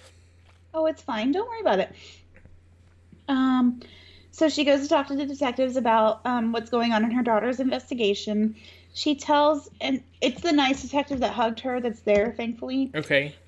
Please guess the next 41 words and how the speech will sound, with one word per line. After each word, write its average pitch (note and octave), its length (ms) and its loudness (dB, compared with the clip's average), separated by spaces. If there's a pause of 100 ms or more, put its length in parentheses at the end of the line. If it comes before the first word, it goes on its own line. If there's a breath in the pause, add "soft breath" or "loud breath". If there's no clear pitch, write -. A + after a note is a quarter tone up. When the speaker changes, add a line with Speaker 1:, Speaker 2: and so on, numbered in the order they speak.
Speaker 1:
And C4+ 160 4
she C#4+ 180 -2
tells C4+ 340 0
him C#4+ 380 4
that B3 240 2
she C4+ 260 -4
wears A#3+ 340 -2
something C4 300 2
of B3+ 80 2
A A#3 160 0
J's A#3 220 0
every A3+ 340 0
day G#3 460 2
and A#3+ 240 0
begs A3 300 2
them A#3 160 -2
not G3+ 180 -6
to - 80 -16
stop G#3+ 260 -6
trying G3 360 -4
to G#3 100 -4
find F#3+ 320 -2
who, A3 120 -4
who - 260 -8
killed - 260 -6
her. - 300 -6
Speaker 2:
Oh. A3+ 680 -2 (2250 loud breath)
Speaker 1:
Um, C4 300 6
David C#4+ 360 2
takes D#4 240 -2
off B3+ 220 2
for C#4 100 0
the D4 140 2
Air A3 140 2
Force G#3+ 300 -4
Academy. G#3 680 -2
He B3+ 220 -4
walks A3+ 380 0
down C4+ 260 2
the C#4 80 0
tarmac, C4+ 720 0